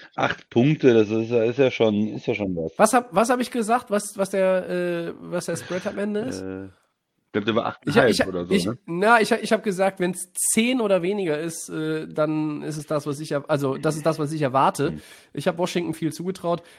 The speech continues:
Speaker 2: Was sie aber halt irgendwie verpeilt haben, war, äh, noch mehr Druck auf Brady auszuüben, ne? Also, sie haben ihn zwar
Speaker 1: Ja.
Speaker 2: dreimal, glaub ich, gesackt,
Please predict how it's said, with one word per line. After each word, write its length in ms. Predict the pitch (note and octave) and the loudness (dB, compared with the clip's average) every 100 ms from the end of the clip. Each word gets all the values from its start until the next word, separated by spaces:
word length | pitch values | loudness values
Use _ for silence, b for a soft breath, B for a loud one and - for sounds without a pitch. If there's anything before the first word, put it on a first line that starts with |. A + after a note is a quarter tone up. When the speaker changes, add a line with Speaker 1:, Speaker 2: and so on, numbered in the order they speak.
| b | b
Speaker 2:
Was 220 | D3+ F3+ | 4 6
sie 80 | F#3+ | 6
aber 220 | F3 E3+ | 8 10
halt 180 | E3+ E3+ - | 8 6 -2
irgendwie 240 | F3+ F3+ | 0 0
verpeilt 560 | - D#3 D#3 D#3+ F#3+ F#3 | -4 -4 -2 -2 0 0
haben, 340 | F3+ F#3+ E3 | 0 0 -2
war, 380 | E3 F3+ F3+ E3+ | 0 0 -2 -4
äh, 100 | E3+ | -2
noch 220 | D#3+ D#3+ | -2 -2
mehr 100 | F3 | -2
Druck 220 | D#3 E3 | -2 0
auf 160 | F3+ - | -2 0
Brady 260 | A3 D4 | -2 0
auszuüben, 540 | A2 A2 - - G#2+ G2+ | 0 -2 -6 -10 -8 -6
ne? 160 | C3 | -6
Also, 140 | E3+ C#3 | -4 -2
sie 40 | |
haben 80 | D#3+ | -2
ihn 80 | F3+ | -2
zwar 160 | - | -2
Speaker 1:
Ja. 60 | A2 | -2
Speaker 2:
dreimal, 400 | C3+ E3+ E3 D#3+ | 0 0 0 0
glaub 120 | D3+ | -4
ich, 100 | C#3+ | -6
gesackt, 420 | C3+ - D3 - | -6 -6 -6 -8